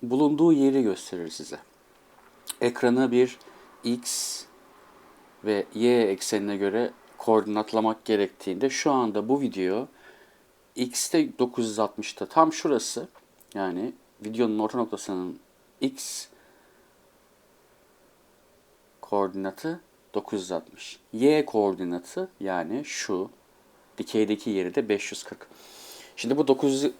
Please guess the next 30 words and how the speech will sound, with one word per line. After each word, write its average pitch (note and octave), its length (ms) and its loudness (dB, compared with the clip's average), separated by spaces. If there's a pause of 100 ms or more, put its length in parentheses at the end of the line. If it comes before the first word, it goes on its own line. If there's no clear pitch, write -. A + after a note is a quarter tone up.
(300)
altmışa B2 440 2
beş C3+ 220 4
yüz - 100 -4
kırk - 180 -6
tabii C3+ 240 4
ki G#2 140 -4
değişebilir. A2+ 520 4
Şöyle, B2 420 4 (840)
bizim A2 420 0
sekansımız, A2 840 0 (600)
yani G2 140 -4
açtığımız G#2 460 0
sekan-, A#2+ 460 -4
şu - 300 0
an-, G#2 180 4
sekans, A2+ 420 0
şu - 200 -2
ana G#2+ 180 0
ekran A2 400 0
bin G#2+ 100 -2
dokuz A2+ 260 0
yüz G2+ 100 -8
yirmiye G#2+ 300 2
bin A2 100 0
seksen A2+ 320 0
olduğu A2+ 240 2
için G#2 280 -2 (460)
X'imiz C3+ 640 -2 (240)
sıfırdan G#2+ 580 0
başlıyor B2 520 0